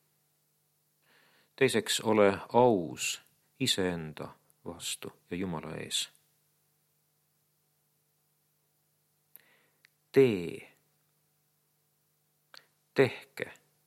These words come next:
Ja lõpuks usu või uskuge Jeesuse armastusse, tema kannatlikkusse.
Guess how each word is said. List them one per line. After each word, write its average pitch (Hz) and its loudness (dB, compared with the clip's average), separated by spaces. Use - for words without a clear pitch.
Ja 101 0
lõpuks - -2
usu 101 2
või 92 0
uskuge 92 0
Jeesuse 92 0
armastusse, - -6
tema 98 -2
kannatlikkusse. - -2